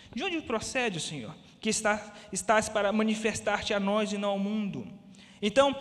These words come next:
veja que o versículo vinte e dois a vinte e seis vai responder essa pergunta: de que maneira Jesus se manifesta no momento de dor, no momento de angústia? E para deixar claro que o contexto está falando desse,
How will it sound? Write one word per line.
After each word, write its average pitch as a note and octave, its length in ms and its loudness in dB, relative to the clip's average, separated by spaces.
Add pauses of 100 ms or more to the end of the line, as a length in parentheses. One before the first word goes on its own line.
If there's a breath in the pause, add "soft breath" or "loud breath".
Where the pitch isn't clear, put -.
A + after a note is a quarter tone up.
(160)
veja B3 260 8
que B3 160 -2
o A#3+ 60 0
versículo A#3+ 380 0
vinte B3 140 -2
e - 20 0
dois A#3 180 4
a A#3 60 4
vinte A3+ 160 -2
e A#3 60 -4
seis A#3 180 2
vai A#3 100 2
responder A#3 380 -2
essa A#3 140 -8
pergunta: A3+ 380 -4
de G3+ 120 -6
que B3+ 100 -6
maneira B3+ 320 0
Jesus A3+ 280 -4
se A#3 80 -8
manifesta A3+ 500 -6
no G#3+ 80 -8
momento G#3+ 320 -8
de F#3+ 100 -10
dor, G#3 220 -4 (260 loud breath)
no G3+ 60 -8
momento G3+ 280 0
de F#3+ 100 -4
angústia? F#3 440 -2 (220 loud breath)
E G#3 80 0
para B3+ 240 4
deixar A3+ 320 2
claro A3+ 240 4
que A3+ 80 -4
o - 40 -4
contexto A3+ 400 -2
está G#3 200 -4
falando G#3+ 300 -4
desse, G#3+ 220 -6